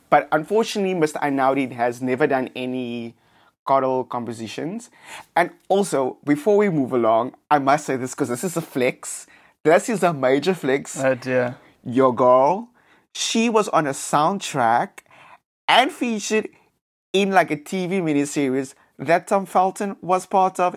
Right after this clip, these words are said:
Speaker 1: Yes, girl.
Speaker 2: Uh,
Speaker 1: Mm.
Speaker 2: here we go. Tom Felton.
Speaker 1: I kid you not.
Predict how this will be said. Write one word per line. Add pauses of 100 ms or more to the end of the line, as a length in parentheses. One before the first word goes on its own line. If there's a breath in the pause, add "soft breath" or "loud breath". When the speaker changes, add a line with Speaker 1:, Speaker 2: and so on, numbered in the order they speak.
Speaker 1:
Yes,
girl.
Speaker 2:
Uh,
Speaker 1:
Mm.
Speaker 2:
here
we
go. (120)
Tom
Felton.
Speaker 1:
I
kid
you
not.